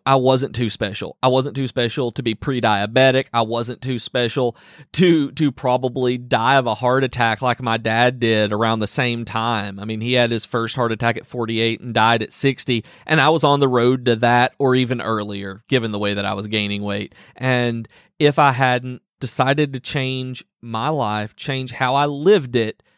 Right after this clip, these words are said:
then I would not have been too special to, to die. And, you know, that's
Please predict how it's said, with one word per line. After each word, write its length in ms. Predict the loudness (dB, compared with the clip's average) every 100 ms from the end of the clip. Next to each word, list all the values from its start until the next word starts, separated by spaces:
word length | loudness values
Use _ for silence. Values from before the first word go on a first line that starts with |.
| _ _ -4
then 640 | 2 4 4 2 -2 -10 _ _
I 100 | -6
would 240 | -2 -2 2
not 220 | 2 2
have 120 | 2
been 220 | 0 0
too 220 | -2 -4
special 720 | -4 0 0 2 2 2 0 -8 -2
to, 400 | 2 2 0 -6 -8
to 80 | -2
die. 500 | 0 0 -2 -6 -10 _ -20 _
And, 640 | 2 4 4 0 -2 -8 -8
you 140 | -4
know, 360 | 0 0 0 -4 _ _
that's 460 | -2 0 -2 -12